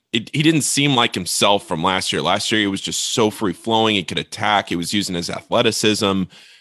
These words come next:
um, attacking off the dribble. But in the last two games, the first two games this year, it just hasn't seemed like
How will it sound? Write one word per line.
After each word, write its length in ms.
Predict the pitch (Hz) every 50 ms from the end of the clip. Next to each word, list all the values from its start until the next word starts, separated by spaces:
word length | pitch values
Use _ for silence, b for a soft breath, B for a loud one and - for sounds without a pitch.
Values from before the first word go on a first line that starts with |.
| B B B
um, 320 | - 95 92 85 76 71 -
attacking 440 | - - - 123 98 107 101 - 101
off 160 | 92 85 -
the 60 | - -
dribble. 600 | - - 123 135 127 113 117 110 104 95 85 - b b b b b b b _ -
But 280 | - 113 104 85 - - _ _ _ _ _ _ _ _ _ _ _ _ _
in 80 | - -
the 60 | 104
last 340 | 101 110 117 131 123 - -
two 140 | - 139 123
games, 320 | 104 110 104 110 110 107
the 80 | 101 98
first 340 | - - 120 123 117 - -
two 100 | - 110
games 300 | 95 101 98 98 92 -
this 220 | 98 85 - -
year, 280 | - 151 160 127 98 - _ _ _ _ _ _ _ _ _ _ _ _ _ _ - -
it 140 | 95 95
just 220 | - 135 131 - -
hasn't 320 | 127 123 127 113 117 107
seemed 480 | - - - - 120 120 123 120 107 101
like 540 | 104 110 98 98 92 - _ - - -